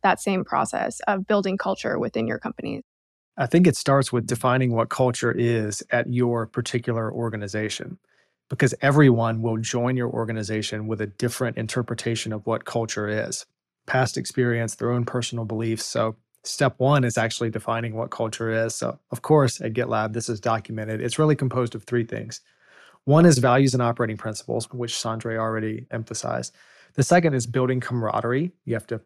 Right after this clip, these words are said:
Speaker 2: formalize ways to encourage informal communication. And then the third is how you work, defining how work happens. And this goes back to the sync and async conversation.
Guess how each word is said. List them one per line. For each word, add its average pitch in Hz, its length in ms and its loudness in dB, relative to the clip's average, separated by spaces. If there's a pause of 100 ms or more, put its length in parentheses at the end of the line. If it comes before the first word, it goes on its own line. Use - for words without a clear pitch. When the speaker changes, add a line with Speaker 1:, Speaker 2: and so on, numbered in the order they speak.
(120)
Speaker 2:
formalize 123 680 2
ways 117 340 0
to 123 140 -4
encourage 113 680 -2
informal 117 520 0
communication. - 800 -8 (440)
And 143 80 6
then 147 100 8
the 117 60 0
third 160 360 6
is 123 160 4
how 127 520 4
you 113 220 0
work, 113 420 -6 (280)
defining 120 760 0
how 113 440 0
work 117 320 -2
happens. 117 600 -4
And 117 140 -2
this 127 140 0
goes 120 220 -2
back 117 260 -4
to - 80 -8
the 113 120 -4
sync 120 320 -2
and 110 100 -4
async 117 400 -2
conversation. 110 720 -6